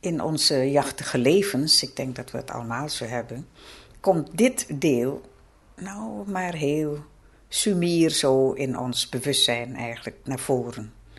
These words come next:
En daar wilde ik het nu vandaag over hebben. Om aan dat innerlijk krachtenspel in uzelf, in onszelf te kunnen komen, waardoor we als, als het ware een vernieuwing aanbrengen in iedere cel in onszelf,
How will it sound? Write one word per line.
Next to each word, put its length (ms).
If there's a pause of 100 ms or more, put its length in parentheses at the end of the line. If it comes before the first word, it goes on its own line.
(440)
En 80
daar 160
wilde 260
ik 80
het 100
nu 140
vandaag 500
over 280
hebben. 300 (680)
Om 200
aan 200
dat 220
innerlijk 460
krachtenspel 720
in 240
uzelf, 720 (100)
in 180
onszelf 480
te 100
kunnen 380
komen, 560 (1000)
waardoor 500
we 80
als, 300
als 180
het 100
ware 340
een 100
vernieuwing 680
aanbrengen 520
in 200
iedere 300
cel 380
in 200
onszelf, 580